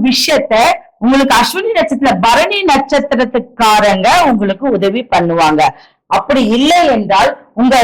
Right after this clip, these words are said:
ராசிக்கு இரண்டாம் இடம், உங்க லக்னத்துக்கு இரண்டாம் இடத்துக்குரிய அதிபதி யாருன்னு பாருங்க. அந்த அதிபதிக்கு உண்டான ஒரு கடவுளை நீங்க ப்ரே பண்ணாலும் உங்களுக்கு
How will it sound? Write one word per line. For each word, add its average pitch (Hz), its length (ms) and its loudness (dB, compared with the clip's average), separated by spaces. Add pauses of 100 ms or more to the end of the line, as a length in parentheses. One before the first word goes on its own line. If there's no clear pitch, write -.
(120)
ராசிக்கு 349 680 0 (120)
இரண்டாம் 240 520 2
இடம், 180 200 0 (280)
உங்க 247 160 4 (140)
லக்னத்துக்கு 349 680 0 (120)
இரண்டாம் 262 460 2
இடத்துக்குரிய 262 640 0 (160)
அதிபதி 330 480 0 (120)
யாருன்னு 214 400 2 (120)
பாருங்க. 160 340 0 (480)
அந்த 320 220 2 (160)
அதிபதிக்கு 349 600 -2
உண்டான 269 520 4 (140)
ஒரு 226 160 0 (220)
கடவுளை 294 460 2 (100)
நீங்க 233 180 2 (120)
ப்ரே 220 160 2 (180)
பண்ணாலும் 226 600 0
உங்களுக்கு 202 360 0